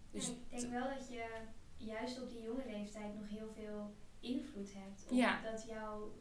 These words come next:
Speaker 2: positie, zeg maar, wel heel veel verschil kan maken.
Speaker 1: Ja.
Speaker 2: Terwijl ik bij de B S O, zeg maar, de herinnering die ik daar actief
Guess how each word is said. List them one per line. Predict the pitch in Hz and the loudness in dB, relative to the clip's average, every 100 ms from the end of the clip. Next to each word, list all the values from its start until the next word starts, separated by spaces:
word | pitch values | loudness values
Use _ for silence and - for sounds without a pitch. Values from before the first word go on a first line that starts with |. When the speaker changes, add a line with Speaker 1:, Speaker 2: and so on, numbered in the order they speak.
| - | -8
Speaker 2:
positie, | 214 214 240 - - | -4 -2 -2 -2 -4
zeg | 202 202 | -4 -4
maar, | 208 202 | -2 -2
wel | 208 208 | 0 -2
heel | 220 208 208 202 - - - - | -2 -2 -2 -4 -8 -12 -12 -14
veel | - 240 | -10 -6
verschil | - - 254 254 | -4 -4 -2 -2
kan | 247 - | -4 -6
maken. | - - 196 208 208 - - | -6 -6 -6 -8 -8 -10 -2
Speaker 1:
Ja. | 247 226 202 | 2 4 4
Speaker 2:
Terwijl | 226 214 226 | 2 2 2
ik | |
bij | 220 226 | 2 0
de | 214 | 2
B | 220 220 | 2 2
S | 240 | 0
O, | 233 | -2
zeg | 220 | -2
maar, | 214 214 | -2 -2
de | |
herinnering | 220 220 226 220 214 | -2 -2 -4 -2 -2
die | 220 220 | -2 -2
ik | 208 | -4
daar | 208 196 190 | -2 -2 -2
actief | 202 - 202 | -6 -8 -10